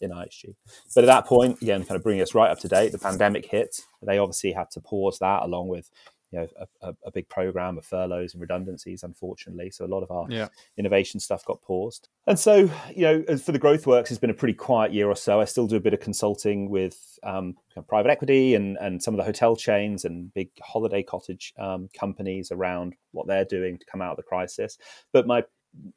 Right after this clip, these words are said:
Speaker 1: my passion has really been, yeah, this, this business we're gonna talk about now called Atollo, which, which started as a free mentoring service. I mean, we just saw senior people in the industry who had seen downturns come and go, you know, whether they'd dealt with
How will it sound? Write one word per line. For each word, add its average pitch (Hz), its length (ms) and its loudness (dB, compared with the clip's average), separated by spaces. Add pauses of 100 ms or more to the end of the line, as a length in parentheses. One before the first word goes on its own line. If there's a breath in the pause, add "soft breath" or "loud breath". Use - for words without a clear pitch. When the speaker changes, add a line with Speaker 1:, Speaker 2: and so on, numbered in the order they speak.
(400)
Speaker 1:
my 101 120 -8
passion - 460 -6
has 90 160 -6
really 92 220 -2
been, 98 400 -2 (140)
yeah, 135 140 4
this, 104 320 -2
this - 340 -4
business 113 320 0
we're 110 120 -2 (100)
gonna 107 140 -2
talk 110 240 -2
about 107 180 0
now 113 340 -2 (120)
called 127 180 -2
Atollo, 156 420 0
which, - 280 -8
which 107 180 -8
started 139 420 4
as 104 100 2
a 95 60 -2
free 123 340 2
mentoring 104 420 -2
service. 82 460 -2
I - 40 -12
mean, 107 80 -4
we 127 120 2
just 127 220 -4
saw 101 320 6 (340 loud breath)
senior 147 440 2
people 107 280 -4
in 98 60 -2
the 98 100 -2
industry 90 680 -2
who 92 240 -2
had 95 140 -6
seen 135 280 2
downturns 104 520 0
come 98 160 -6
and 95 100 -4
go, 82 200 0 (140)
you 90 80 -8
know, 95 100 0
whether 98 160 2
they'd 98 180 0
dealt 113 320 -2
with 92 220 -2